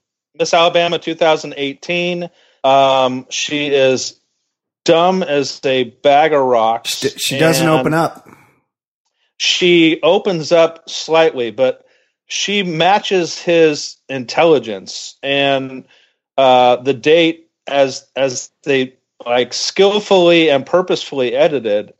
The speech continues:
Speaker 1: was filled with a lot of awkwardness. Um, there wasn't, i-, if, if they're doing that to a date,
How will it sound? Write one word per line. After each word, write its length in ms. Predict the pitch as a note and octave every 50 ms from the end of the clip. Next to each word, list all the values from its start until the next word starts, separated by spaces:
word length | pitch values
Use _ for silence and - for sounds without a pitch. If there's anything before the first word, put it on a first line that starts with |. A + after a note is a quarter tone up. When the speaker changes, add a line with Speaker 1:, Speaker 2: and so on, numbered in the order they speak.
| _ -
Speaker 1:
was 300 | A2+ B2 B2+ B2 A#2+ -
filled 420 | - - D#3 D3+ D3 D3 D3 C3+
with 280 | B2 B2+ B2+ A#2+ A2+ -
a 80 | A#2+ A#2+
lot 420 | A#2+ A#2+ A#2 A#2+ B2+ C3 D3+ D#3+
of 140 | E3+ F3 D3+
awkwardness. 920 | D#3 D#3 D#3 D3+ - D#3+ D3+ C#3+ D3 D3+ D3 D3+ D3 - - - - - - _ _ _ _ _ _ _ _ _ -
Um, 680 | - B2+ B2+ B2+ B2 B2 B2 A#2+ A#2+ A#2+ A#2 A2+ A2+ A2+ - _ _ _
there 200 | - A#2+ B2+ B2
wasn't, 360 | B2+ C3+ C#3 C#3 C#3 E3 -
i-, 180 | C#3+ D#3+ E3 - - - -
if, 180 | - D#3+ D3 - _ _
if 220 | - D#3 C#3+ B2 -
they're 180 | F#3 A3 C4
doing 360 | C4 D4 D4 C4 G#3 D#3+ C#3 B2
that 340 | C#3+ D3 E3+ G3 F#3 - -
to 160 | - E3+ D3+
a 140 | C3+ C3 B2
date, 400 | A2 - C3+ B2 G#2 F2+ F2+